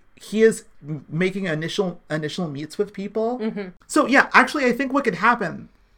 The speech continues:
Speaker 1: we could even do it, like the thing you were saying, where they imply that, like, it's an, an alias. So, like, halfway through, they have to take Sam off the board. So each person now has to come in and say, "That first Chuck Finley you met was an imposter."
Speaker 2: <laughs>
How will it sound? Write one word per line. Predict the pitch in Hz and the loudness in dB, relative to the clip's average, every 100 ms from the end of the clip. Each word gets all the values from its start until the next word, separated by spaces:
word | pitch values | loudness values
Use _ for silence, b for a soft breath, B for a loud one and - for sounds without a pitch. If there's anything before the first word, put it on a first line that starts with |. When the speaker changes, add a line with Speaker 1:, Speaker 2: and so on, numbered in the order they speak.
| _ | _
Speaker 1:
we | 220 | -2
could | 233 - | -2 -2
even | 262 254 - | 0 0 0
do | 214 226 | 2 2
it, | 139 123 - _ _ - | 2 -4 -12 _ _ -10
like | 160 196 220 | 0 2 2
the | 196 | 0
thing | 196 208 | 0 0
you | 226 | 0
were | 233 | 0
saying, | 233 226 233 254 254 b b | 0 0 0 -2 -4 b b
where | 160 180 | 2 2
they | 170 170 | 2 0
imply | 170 - 185 165 156 151 | -2 -6 0 2 2 0
that, | 156 - | -2 -4
like, | 139 143 | -6 -6
it's | 139 | -10
an, | - _ - | -12 _ -4
an | 151 | -2
alias. | 156 151 170 196 - - - _ - _ _ | 0 -2 0 -2 -4 -16 -20 _ -20 _ _
So, | - 202 | -2 0
like, | 180 160 - | 2 0 2
halfway | 180 196 196 170 | 2 2 0 -2
through, | - 196 175 | 0 0 0
they | 156 | -2
have | 156 | -6
to | - | -6
take | 170 | -10
Sam | - 151 147 | -4 -2 -2
off | 143 | -4
the | 139 | -6
board. | 143 143 147 202 226 B B | -2 -2 0 -2 -6 B B
So | - 160 - | -4 -4 -2
each | 202 - | -4 -2
person | 190 165 165 151 | 0 0 -2 -4
now | 139 139 | -2 -2
has | - - - | -2 -6 -6
to | |
come | - 147 135 | -8 -6 -6
in | 135 151 202 214 b b | -6 -6 -6 -10 b b
and | 143 151 | -2 -2
say, | 147 147 139 - _ | -2 -2 -4 -8 _
"That | 175 170 | -2 -2
first | 185 202 202 | -2 -4 -4
Chuck | 175 - | -10 -8
Finley | 147 135 | -8 -8
you | 131 | -8
met | 131 120 - | -8 -8 -8
was | 113 | -10
an | - | -10
imposter." | - - - - - | -12 -14 -12 -6 -6
Speaker 2:
<laughs> | - | -6